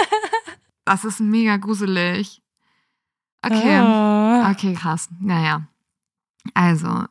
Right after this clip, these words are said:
Speaker 1: zumindest ist es so, dass auf Koh Tao alles etwas gemächlicher zugeht als auf den anderen beiden Inseln.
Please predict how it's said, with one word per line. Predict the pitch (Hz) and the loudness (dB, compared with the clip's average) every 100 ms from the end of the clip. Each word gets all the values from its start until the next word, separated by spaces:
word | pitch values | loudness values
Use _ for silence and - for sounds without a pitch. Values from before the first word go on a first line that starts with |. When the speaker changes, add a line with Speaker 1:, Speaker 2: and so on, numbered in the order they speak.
| _ _ _ | _ _ _
Speaker 1:
zumindest | 196 196 214 202 | -2 2 2 0
ist | 185 | -4
es | 180 | -6
so, | 175 | -4
dass | 160 160 | -6 -4
auf | 180 - | -8 -10
Koh | - 165 | -8 -8
Tao | 165 185 175 196 226 240 - - _ _ - | -6 -2 2 2 2 0 -6 -20 _ _ 0
alles | 185 180 - | 0 0 -2
etwas | - - - 165 160 - - | -8 -8 -4 -4 -4 -6 -2
gemächlicher | 165 170 170 156 147 - | 4 4 2 -2 -8 -12
zugeht | - 160 147 - - | -8 -8 -6 -8 -6
als | 151 - | -8 -8
auf | 156 | -4
den | 160 165 | -2 -2
anderen | 151 156 160 | -2 -2 -2
beiden | - - 180 | -6 -6 -6
Inseln. | - 165 160 170 - 180 | -4 -4 -4 -6 -8 -10